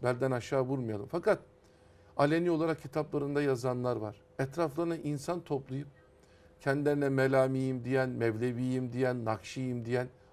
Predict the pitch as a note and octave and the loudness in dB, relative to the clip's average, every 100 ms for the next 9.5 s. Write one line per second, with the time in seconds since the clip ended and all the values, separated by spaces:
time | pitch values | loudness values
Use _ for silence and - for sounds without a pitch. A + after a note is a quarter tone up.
0 | - E3+ F#3+ - E3 - D3+ C3+ C#3 C3+ | -2 -2 0 -4 -4 -4 -8 -2 -2 0
1 | B2 G#2 - - - - - - F#3 F3+ | -2 -4 -10 -20 -20 -20 -8 -4 -2 -2
2 | F#3+ G3 F#3 G#3 G3 E3 D#3 C#3 C3 A#2+ | -4 -4 0 0 0 2 4 4 2 -2
3 | A#2 A#3 - _ - - - - - C#3+ | -6 -12 -20 _ -20 -20 -20 -20 -18 4
4 | D#3+ F3+ E3 F3 D#3 E3 F#3 D#3+ E3 D#3+ | 4 4 2 2 4 4 4 4 6 6
5 | D#3 E3 D3 C#3+ C3 B2 A2+ E3 G#3+ G3+ | 6 4 4 2 4 2 6 6 6 2
6 | E3+ C3+ D#3+ C#3+ D#3+ D3+ F#3 G3 D3+ D3+ | -4 4 4 4 0 6 6 6 0 -6
7 | D#3 F3 E3 C#3 - - _ - - - | -2 -2 4 2 2 -8 _ -20 -20 -20
8 | - - D3 D#3 F3+ F#3+ F#3 D#3 F#3 G#3+ | -20 -10 0 6 10 10 8 4 4 6
9 | F3 D#3+ D3 F#3+ | 4 0 -2 -4